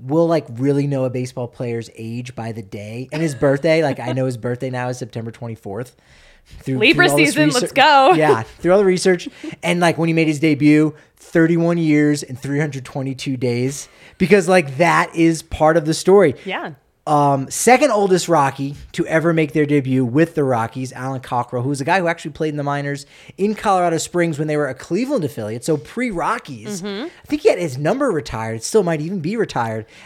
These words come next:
Speaker 1: at Security Service Field. So that's kinda cool. He debuted at thirty-three, but he becomes the oldest player to record a hit and steal a base in their debut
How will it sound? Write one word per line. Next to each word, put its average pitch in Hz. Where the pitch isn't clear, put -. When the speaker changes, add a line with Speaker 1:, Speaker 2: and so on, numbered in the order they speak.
Speaker 1:
at 139
Security 151
Service 135
Field. 127
So -
that's 190
kinda 196
cool. 139
He 156
debuted 151
at 117
thirty-three, 143
but 175
he 202
becomes 190
the 165
oldest 240
player 202
to -
record 202
a 196
hit 226
and 156
steal 185
a 214
base 170
in 202
their 247
debut 175